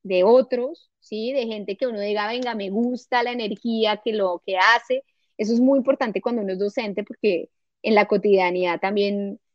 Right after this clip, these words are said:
eh, uno se va cansando y demás, pero además también darse cuenta que puede ser un inspirador para otros, porque de pronto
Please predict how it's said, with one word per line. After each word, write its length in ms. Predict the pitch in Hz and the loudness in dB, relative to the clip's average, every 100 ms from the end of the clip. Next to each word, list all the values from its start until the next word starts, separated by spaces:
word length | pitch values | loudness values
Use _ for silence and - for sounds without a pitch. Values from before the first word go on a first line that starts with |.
| _ | _
eh, 200 | - 190 | -2 0
uno 220 | 233 220 202 | 2 0 0
se 120 | 233 | 0
va 200 | 196 180 | 2 2
cansando 760 | 185 185 - 240 247 262 247 208 | 0 -4 2 4 6 6 2 0
y 80 | |
demás, 340 | 190 190 233 359 _ _ _ | -2 -4 -4 -8 _ _ _
pero 200 | 262 254 | 4 4
además 420 | 240 233 226 - | 0 -4 -8 -8
también 340 | 254 254 262 | -6 -4 -4
darse 280 | 247 247 285 | -4 -6 -8
cuenta 280 | 277 240 240 | -6 -6 -6
que 120 | 277 | -8
puede 240 | 240 196 | -4 -4
ser 180 | 175 214 | -4 -6
un 120 | 220 | -6
inspirador 640 | 226 - - 233 208 170 180 | -6 -8 -4 -2 -2 -4 -4
para 240 | 190 190 | -2 -2
otros, 260 | 175 165 - | -4 -8 -12
porque 260 | 202 208 | -8 -4
de 100 | 202 | -4
pronto 440 | 196 202 196 247 | -2 -4 0 -2